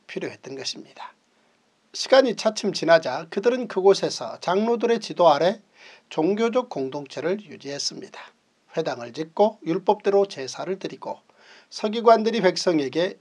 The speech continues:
율법을 가르치기 시작한 것입니다. 예루살렘 성전에서는 제사장들의 중요성이 강조되었었는데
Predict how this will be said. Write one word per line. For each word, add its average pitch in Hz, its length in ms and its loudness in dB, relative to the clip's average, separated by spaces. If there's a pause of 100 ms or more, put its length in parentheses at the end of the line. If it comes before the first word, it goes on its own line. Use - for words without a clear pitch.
(120)
율법을 156 800 -6
가르치기 - 480 -12
시작한 - 400 -10
것입니다. - 580 -14 (840)
예루살렘 160 480 2
성전에서는 160 840 -2
제사장들의 233 680 0
중요성이 180 640 -2
강조되었었는데 139 1400 -6